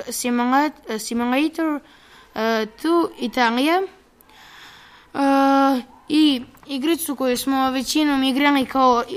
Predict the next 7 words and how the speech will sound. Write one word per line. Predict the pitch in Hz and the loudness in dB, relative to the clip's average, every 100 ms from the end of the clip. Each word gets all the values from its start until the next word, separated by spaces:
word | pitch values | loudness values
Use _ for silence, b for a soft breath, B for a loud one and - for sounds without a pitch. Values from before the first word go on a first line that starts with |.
| - | -10
early | 262 254 262 254 254 254 | -2 0 0 2 2 2
access | 247 - 240 233 - | 0 -6 -6 -4 -6
ili | 233 240 240 233 226 | -4 -2 -2 -2 -4
beta, | 214 233 226 226 285 320 320 B B B B B B | -4 -2 -2 0 0 0 -4 B B B B B B
a | 214 | -4
to | 220 302 | 0 0
je | 311 285 269 254 | 2 2 2 -2